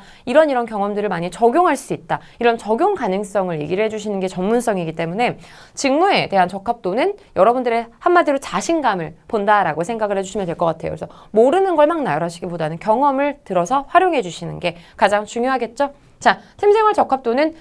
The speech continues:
사실 토론 면접이나 토의 면접도 보는 만큼 중요하게 생각을 하는데 여기에서는 본인의 역할 선정을 해주시는 게 가장 중요하다고 생각하시면 돼요. 음, 토론 면접이나 토의 면접에서도 역할 선정이 중요하다라고 말씀드렸는데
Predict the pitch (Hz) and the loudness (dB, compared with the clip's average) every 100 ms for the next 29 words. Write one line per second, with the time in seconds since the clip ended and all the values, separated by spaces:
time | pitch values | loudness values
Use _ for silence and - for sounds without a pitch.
0 | - 320 311 302 - 415 440 359 220 208 | 0 4 4 4 4 4 6 2 2 2
1 | 196 180 - 320 320 214 202 214 214 214 | 2 -2 -2 -2 0 -2 -4 -6 -4 -2
2 | 220 220 208 214 202 208 240 240 226 269 | -2 -2 -4 -6 -6 -2 2 2 0 -2
3 | 247 208 233 240 196 262 220 - - - | 0 2 2 0 0 -2 -2 -6 -20 -2
4 | - 175 269 381 349 330 294 302 185 - | 6 6 6 2 2 0 0 0 -2 -8
5 | - - - 277 302 302 202 147 - 311 | -18 -14 -2 0 2 2 2 2 2 2
6 | 302 302 269 247 247 247 220 220 208 208 | 4 0 0 0 0 -2 -4 -2 -2 -2
7 | 180 175 175 202 208 202 185 214 208 208 | -2 -4 -4 -4 -2 0 -2 -2 -4 -4
8 | 214 208 180 175 147 143 - 175 143 - | -6 -6 -8 -6 -8 -8 -10 -10 -10 -10
9 | - - - 403 427 403 359 349 254 247 | -20 -14 0 4 4 6 6 6 2 -2
10 | 302 285 226 220 233 240 202 170 135 277 | 0 -2 -2 -2 -2 -2 -2 -2 0 2
11 | 254 247 233 220 - 208 202 196 190 170 | 2 2 -4 -6 -6 -4 -2 0 0 0
12 | 139 214 196 185 185 202 | -2 -4 -4 -4 -2 -2